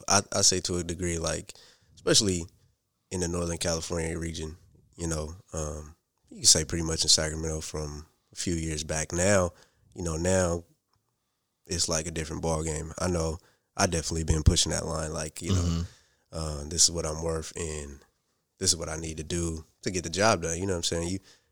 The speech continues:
Speaker 1: you see the things online of client budget or client expectation
Speaker 2: Yeah.
Speaker 1: versus client budget.
Speaker 2: Yeah.
Speaker 1: You know what I'm saying? That, that definitely tells you right there, like, it's common that people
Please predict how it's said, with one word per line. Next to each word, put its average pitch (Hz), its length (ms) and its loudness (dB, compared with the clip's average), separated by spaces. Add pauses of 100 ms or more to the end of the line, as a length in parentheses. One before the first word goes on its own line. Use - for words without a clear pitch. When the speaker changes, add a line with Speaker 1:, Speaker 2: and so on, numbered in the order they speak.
Speaker 1:
you 117 80 0
see - 120 6
the 82 80 -2
things 85 320 0
online 80 480 -2
of 78 220 -8 (560)
client 87 480 2
budget 92 360 2 (120)
or 92 140 -4
client 92 300 0
expectation 95 720 6
Speaker 2:
Yeah. 123 220 12
Speaker 1:
versus 78 240 4
client 82 340 0
budget. 90 320 2 (260)
Speaker 2:
Yeah. 82 220 2
Speaker 1:
You 85 80 -2
know 82 60 0
what 80 80 -2
I'm 78 60 -4
saying? 80 380 0
That, 85 180 0 (600)
that 85 200 -2
definitely 85 340 -2
tells 87 360 0
you 80 280 -6 (460)
right 82 280 -6
there, 85 300 -2
like, 80 240 -6
it's - 160 0
common 87 380 0
that 80 180 -6
people 82 380 -6